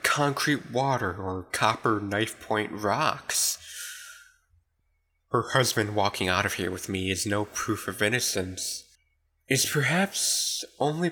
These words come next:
proof of his confidence in his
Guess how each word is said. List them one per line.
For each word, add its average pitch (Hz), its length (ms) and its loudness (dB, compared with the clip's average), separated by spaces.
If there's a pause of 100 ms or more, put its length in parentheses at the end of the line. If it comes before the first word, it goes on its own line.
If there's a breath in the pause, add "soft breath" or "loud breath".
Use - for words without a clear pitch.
proof - 680 -2
of 131 160 2
his 120 360 4
confidence 135 880 0
in 104 140 0
his 107 360 -2